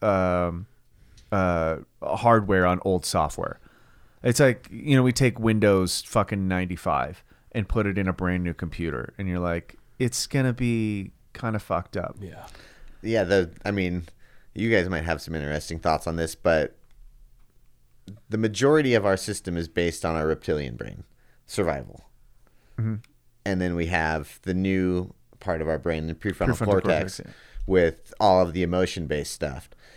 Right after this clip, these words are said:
Speaker 3: And still, like, we haven't figured out how to make the two work together.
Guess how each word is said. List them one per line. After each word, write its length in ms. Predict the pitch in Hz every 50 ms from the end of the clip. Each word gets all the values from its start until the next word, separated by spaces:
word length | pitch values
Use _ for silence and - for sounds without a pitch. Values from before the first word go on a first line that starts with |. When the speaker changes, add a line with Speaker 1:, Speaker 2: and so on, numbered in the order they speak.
| - - - _ _ - - - - - - - - _ _ _ -
Speaker 3:
And 500 | 113 110 107 101 98 98 95 95 87 - - -
still, 840 | - - - - - - 151 147 123 113 107 107 110 117 127 120 -
like, 220 | 95 98 92 -
we 120 | 110 107 92
haven't 440 | 101 107 104 101 95 98 92 - -
figured 380 | - - 110 101 95 95 90
out 220 | 90 90 90 - -
how 500 | - 92 85 85 85 80 82 80 80 - - - - - - - - _ _ - - -
to 120 | - - 110
make 280 | 101 98 95 92 -
the 60 | -
two 220 | - - - 92 85
work 240 | 80 85 82 - -
together. 420 | - 64 64 64 53 50 50